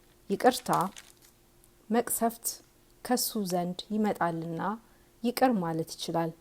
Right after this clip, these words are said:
መቅሰፍትንም ማምጣት ይችላል። ቁጣው እንደ ቸርነቱ ብዛን-፣ ብዛት መጠን ነው፣ ሰውንም እንደ ስራው ይከፍለዋል።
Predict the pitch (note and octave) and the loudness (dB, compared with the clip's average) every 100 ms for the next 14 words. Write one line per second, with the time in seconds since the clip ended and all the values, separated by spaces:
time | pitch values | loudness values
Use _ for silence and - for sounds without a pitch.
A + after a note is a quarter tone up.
0 | _ _ - - F#3 - A#3 - - F3+ | _ _ -18 -6 -4 2 2 2 0 -2
1 | E3+ E3 D#3 - E3 - - E3+ E3 D#3+ | -2 -4 -4 -2 -4 -4 -6 -4 -4 -6
2 | _ _ _ _ - - _ - C#4 - | _ _ _ _ -20 -20 _ -2 2 8
3 | C#4 C4 G#3+ F#3+ F#3+ E3+ E3 D#3 E3 D#3 | 8 8 6 2 0 0 -2 -4 -8 -4
4 | E3 E3+ E3+ F3 _ _ - F3+ E3+ F#3 | -2 0 -2 -6 _ _ -8 -2 2 0
5 | - - - - F3+ E3 E3 E3 E3 D#3+ | 0 -12 -20 -6 -4 -2 -2 -2 -4 -8
6 | - - - - _ - - F3+ G3+ A#3+ | -12 -20 -20 -20 _ -10 0 2 4 4
7 | A#3 G#3 F3 - E3 E3+ E3 - D#3+ E3 | 4 4 2 0 2 2 0 -4 -4 0
8 | E3 D#3+ | 2 2